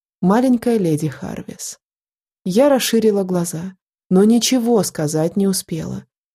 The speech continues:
Мэр повернулся к толпе и звучно начал: «Дамы и господа, приветствую вас на осеннем бале. Мы с вами встречаемся в моей загородной резиденции каждый год в это время, и я бесконечно рад,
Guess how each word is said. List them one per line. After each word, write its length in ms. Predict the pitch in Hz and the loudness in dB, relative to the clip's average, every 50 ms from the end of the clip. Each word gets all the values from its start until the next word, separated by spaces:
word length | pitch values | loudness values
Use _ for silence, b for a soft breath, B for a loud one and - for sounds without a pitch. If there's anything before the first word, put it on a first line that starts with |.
| _ _ _ _ _ _ - | _ _ _ _ _ _ 0
Мэр 320 | 196 214 277 320 311 311 | 2 2 4 2 2 2
повернулся 600 | - 226 180 185 180 185 202 233 254 247 - 233 | 0 0 0 2 0 2 0 0 0 -2 -4 -6
к 60 | - | -4
толпе 560 | - 190 180 180 180 - 156 147 156 175 214 220 _ _ _ _ _ _ _ - | -2 -4 -4 -4 -4 -6 -6 -4 -4 -6 -6 -10 _ _ _ _ _ _ _ 0
и 100 | 196 190 | 0 2
звучно 500 | 170 170 165 180 220 220 - - 226 220 | 2 2 0 0 0 -2 0 0 0 0
начал: 540 | 202 170 156 151 - - - - 196 208 - _ _ _ _ _ _ _ _ _ _ _ _ _ | 2 0 -2 -4 -8 -10 -12 -14 -14 -16 -18 _ _ _ _ _ _ _ _ _ _ _ _ _
«Дамы 420 | 180 160 175 190 220 269 277 277 269 | -2 2 4 4 6 4 4 2 2
и 140 | - - 233 | 0 0 0
господа, 680 | 214 220 220 - - 196 180 180 - - - - - _ _ _ _ _ _ - | 0 0 0 0 -2 -2 -2 -2 -6 -8 -10 -12 -16 _ _ _ _ _ _ 0
приветствую 680 | 185 185 185 190 226 262 277 - - 262 269 269 262 | 2 2 4 6 4 4 2 0 0 2 2 4 4
вас 240 | 254 262 262 - - | 4 2 2 2 0
на 140 | 240 226 | 0 0
осеннем 580 | 226 226 - - 165 160 156 156 160 165 175 170 | 0 0 0 0 0 0 2 0 0 0 0 0
бале. 460 | 160 - - 57 52 - - 220 - _ _ _ _ _ _ _ _ _ _ - | -2 -4 -4 -6 -8 -12 -14 -16 -18 _ _ _ _ _ _ _ _ _ _ 0
Мы 140 | 175 180 | 0 2
с 100 | 185 - | 2 2
вами 240 | 185 190 202 202 196 | 2 2 4 4 2
встречаемся 840 | 190 - - 175 170 170 - - 175 175 202 233 247 254 240 - 254 | 0 2 2 0 0 2 0 0 2 2 2 2 2 0 0 0 0
в 40 | 226 | 2
моей 300 | 226 233 226 220 226 220 | 2 2 2 2 2 2
загородной 640 | 196 170 165 165 165 180 202 202 202 190 202 202 202 | 2 4 2 2 2 2 0 -2 0 0 2 2 2
резиденции 720 | 202 202 175 185 170 156 170 170 180 208 220 - 247 233 | 2 2 2 2 0 2 2 2 2 2 0 0 0 0
каждый 420 | 226 220 185 170 175 165 165 185 180 | 0 2 0 0 0 0 0 -2 0
год 300 | 160 170 175 196 208 - | 2 2 2 2 0 0
в 40 | 190 | -2
это 180 | 185 185 196 | -2 -2 -2
время, 520 | 170 170 160 156 131 139 - 131 - - - _ _ _ _ _ | -2 -2 -4 -4 -6 -8 -10 -12 -14 -16 -18 _ _ _ _ _
и 60 | 196 | -2
я 160 | 185 175 196 190 | 0 2 2 2
бесконечно 760 | 180 208 190 - - 190 180 190 214 220 - - 226 220 208 | 2 0 -2 0 0 0 2 2 2 0 0 0 0 0 0
рад, 320 | 175 151 - - - - | -2 -4 -8 -12 -14 -18